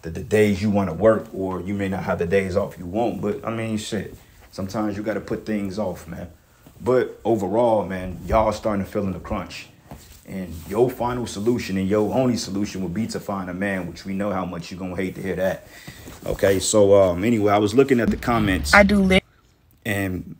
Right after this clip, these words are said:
Speaker 1: most of them are single black women. Okay, I don't really see too many, I mean, I mean, you got men, of course, you're gonna have simps on here. But mainly these are, uh, all black women, and most of them are single,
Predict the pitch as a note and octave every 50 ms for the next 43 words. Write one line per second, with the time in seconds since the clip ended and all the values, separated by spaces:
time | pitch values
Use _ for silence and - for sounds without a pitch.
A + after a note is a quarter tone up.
0 | _ - - B2+ A#2+ - - B2 A2+ A2 G#2 G2+ F#2 - - A2 A2 G#2 A2 G#2
1 | A#2+ B2+ B2 A#2 F#2 F2+ F#2 F2 D#2 - - - _ _ _ _ _ _ - _
2 | _ _ _ _ _ _ _ - - - - - G#2+ G#2 G#2+ G#2 G2+ A2 A2 A2+
3 | G#2+ A2 G#2+ G2+ - - A2 G#2 - B2 A#2 A2 G#2 G2 F#2 - - F2 F#2+ G2
4 | F#2 F#2 F2 E2+ G2+ - - _ _ _ _ _ _ _ _ _ _ _ _ _
5 | _ _ _ _ _ _ _ _ _ _ _ _ _ _ _ _ _ _ - -
6 | _ _ _ _ _ - - G2 G2 G2 G2 F#2+ G2 A#2 A#2+ A#2+ G2+ F#2+ F#2 F#2+
7 | A2+ A2+ G#2 F#2+ E2+ - - G#2+ F#2+ - F#2 G2 F2 F2 E2 - - - A2+ G#2+
8 | G2 - - F2 E2+ E2+ F2+ F2+ F2+ F2+ E2 - - _ _ _ _ _ _ _
9 | _ _ _ _ _ _ _ _ _ _ _ - - - G#2 A#2 G#2+ F#2+ - -
10 | - _ - _ _ _ _ _ _ _ _ _ _ - - - - - A2+ B2
11 | C3+ C#3+ C3+ B2 A#2 A2 G#2+ A2+ A2+ G#2+ G2 G#2 G2+ F#2+ F2 G2 G#2 G2+ G2 F#2+
12 | F#2 F#2 - - - G2+ G#2+ G#2 F2 G2 G#2+ B2 A#2+ A#2 - - G#2 G2+ G2+ G2
13 | F#2+ F#2 F#2+ G2+ A2+ A2 - G#2+ G2+ F#2+ F#2+ F#2 E2+ - - - G2+ G2+ G2 G2+
14 | G#2+ G#2+